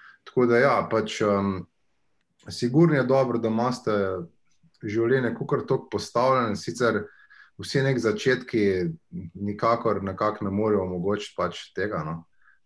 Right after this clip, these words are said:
Eh, Slovenija ima to smolo, da v bistvu, eh, če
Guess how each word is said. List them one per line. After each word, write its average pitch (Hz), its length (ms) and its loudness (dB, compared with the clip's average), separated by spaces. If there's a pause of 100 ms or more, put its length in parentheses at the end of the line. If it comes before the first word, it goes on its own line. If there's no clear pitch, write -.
Eh, 82 260 -2
Slovenija 101 880 -2
ima 92 240 -6 (120)
to 113 160 0
smolo, 107 500 -2
da 98 120 -6
v 92 100 -4
bistvu, 110 380 -2
eh, 87 420 -2
če - 100 -10